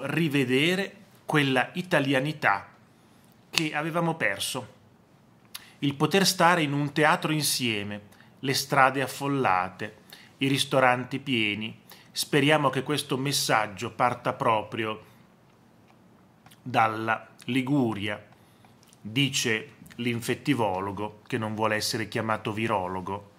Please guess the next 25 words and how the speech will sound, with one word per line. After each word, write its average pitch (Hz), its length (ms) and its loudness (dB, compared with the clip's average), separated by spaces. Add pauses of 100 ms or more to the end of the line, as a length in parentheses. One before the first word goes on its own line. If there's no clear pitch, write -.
(540)
Quindi 113 400 -2
non 107 180 -4
è 127 100 2
una 117 200 0
virostar, 135 720 2
ma 151 160 0
è 117 60 0
un 120 160 -2
infettistar, 120 1200 -4 (1040)
una 123 200 -2
star 151 300 2
medica 123 440 -2
infe-, 120 380 -4 (200)
infettivologa. 107 1080 -4 (520)
Vabbè, 107 400 0 (100)
<clears throat> - 1300 0
noi 120 320 2
fino 113 320 -2
a 101 40 -4
prima 120 260 0
del 110 180 -4
duemilaventi 113 760 -4
non 104 140 -8
sapevamo 104 480 -6
neanche 104 460 -6